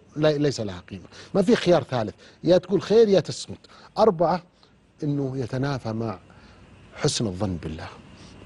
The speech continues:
خمسة، يتنافى مع الحديث القائل: "من أمسى"، كلنا الحمد لله ينطبق علينا الحديث، "من أمسى آمنا في بط-، وطني ص-، ص-، معافى في بدنه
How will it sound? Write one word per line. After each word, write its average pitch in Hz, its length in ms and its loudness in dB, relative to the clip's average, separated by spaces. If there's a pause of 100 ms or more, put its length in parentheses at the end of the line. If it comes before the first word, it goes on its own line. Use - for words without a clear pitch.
(100)
خمسة، 160 380 -2
يتنافى 131 460 -4
مع 107 180 -4
الحديث 113 440 -4
القائل: 107 480 -2 (340)
"من 104 160 0
أمسى"، 110 360 0 (100)
كلنا 139 500 2
الحمد 123 320 -2
لله 117 120 4
ينطبق 104 360 0
علينا 92 160 -6
الحديث، 90 340 -6 (320)
"من 127 140 2
أمسى 131 340 -2
آمنا 127 580 0
في 113 340 -2
بط-، 120 240 -2
وطني 135 380 2 (1200)
ص-، - 160 -2 (260)
ص-، 107 160 -4
معافى 131 640 0
في 120 140 -4
بدنه 143 340 -4